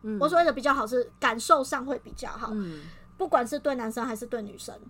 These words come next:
Speaker 1: 对。
Speaker 2: 可是问题是，你不可以就是，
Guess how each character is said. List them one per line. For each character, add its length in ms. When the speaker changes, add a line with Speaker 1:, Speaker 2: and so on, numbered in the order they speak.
Speaker 1:
对。 80
Speaker 2:
可 80
是 160
问 200
题 120
是， 360
你 180
不 160
可 380
以 160
就 160
是， 360